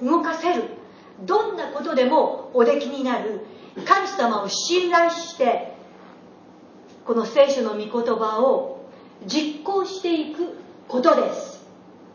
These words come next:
あなたが聖書の御言葉を信じて、それを日常生活の中で、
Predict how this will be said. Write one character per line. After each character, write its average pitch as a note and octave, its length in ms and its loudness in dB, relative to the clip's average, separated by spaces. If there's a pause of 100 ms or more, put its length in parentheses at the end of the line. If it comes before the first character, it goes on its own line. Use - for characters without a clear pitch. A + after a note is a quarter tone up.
(600)
あ A#3+ 80 0
な D4+ 140 4
た C4+ 160 2
が C#4 400 0 (840)
聖 C#4+ 260 6
書 A#3+ 80 0
の A#3 60 2
御 B3 220 0
言 D4 120 -2
葉 C#4 140 4
を B3 60 -2
信 F4 420 -10
じ - 120 -10
て、 - 340 -8 (380)
そ C4 120 -2
れ C4 120 6
を C4 80 6
日 C4+ 240 0
常 F4 160 0
生 E4+ 180 -4
活 A#3+ 240 -4
の G#3 160 -8
中 A3+ 240 -2
で、 G3 340 -8